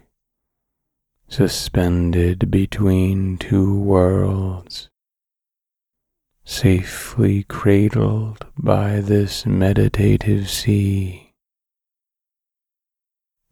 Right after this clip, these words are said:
Embrace this liminal space and let it guide you gently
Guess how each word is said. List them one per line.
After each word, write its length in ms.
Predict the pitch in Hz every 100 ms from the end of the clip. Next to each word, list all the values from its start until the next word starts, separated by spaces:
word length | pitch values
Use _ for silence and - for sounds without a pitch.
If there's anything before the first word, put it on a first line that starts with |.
| -
Embrace 880 | 101 92 95 98 98 98 98 - -
this 440 | - 98 - -
liminal 680 | - 95 90 87 87 90 95
space 1040 | - - 107 104 104 98 - - - - _ _ _ _ _ _ _ _ _ _ _ _ _ _ _ _ -
and 540 | 104 90 87 85 85
let 300 | 87 92 -
it 260 | 92 131 -
guide 560 | 92 90 92 98 98
you 320 | 98 92 92
gently 1080 | 98 101 90 90 - 92 90 95 98 95